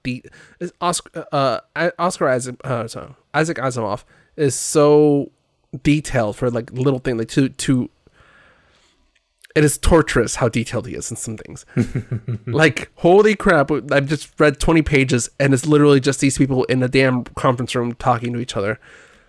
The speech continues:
Speaker 1: Um,
Speaker 2: Mm-hmm.
Speaker 1: 'cause he likes to set a mood, he likes to, and, and I think that's, the slow burn is what makes his novels great, but also makes them
Speaker 2: Mm-hmm.
Speaker 1: feel like forever. I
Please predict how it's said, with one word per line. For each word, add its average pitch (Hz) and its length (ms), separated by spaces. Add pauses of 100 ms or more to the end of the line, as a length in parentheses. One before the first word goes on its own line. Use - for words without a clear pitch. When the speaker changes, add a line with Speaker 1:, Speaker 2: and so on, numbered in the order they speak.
(120)
Speaker 1:
Um, 139 100
Speaker 2:
Mm-hmm. 127 500 (720)
Speaker 1:
'cause 156 120
he 156 60
likes 156 200
to 156 40
set 143 160
a 131 40
mood, 120 240
he 127 60
likes 117 180
to, 123 80 (100)
and, 147 140
and 147 100
I 156 60
think 156 240
that's, 135 300 (100)
the 143 140
slow 151 560 (260)
burn 127 480 (440)
is 131 480
what 123 340
makes 120 240
his 127 140
novels 120 320
great, - 380 (280)
but 131 120
also 98 280
makes 85 180
them 113 100
Speaker 2:
Mm-hmm. - 520
Speaker 1:
feel 117 180
like 117 160
forever. - 320 (760)
I 151 440